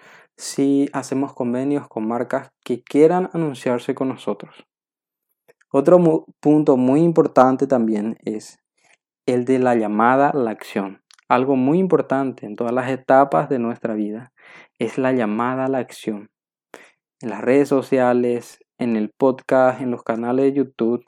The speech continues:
esto es muy importante, porque si yo no pido a las personas, las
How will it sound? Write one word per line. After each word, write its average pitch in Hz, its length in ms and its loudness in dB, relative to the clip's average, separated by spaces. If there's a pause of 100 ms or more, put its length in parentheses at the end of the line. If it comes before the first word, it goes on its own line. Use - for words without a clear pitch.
esto 135 240 -10
es 131 120 -14
muy 139 100 -4
importante, 117 560 -8
porque 120 400 -6
si 113 320 -8
yo 147 220 4
no 190 220 -4
pido 170 280 2
a 143 60 4
las 131 100 -2
personas, 120 480 -4
las 120 160 -4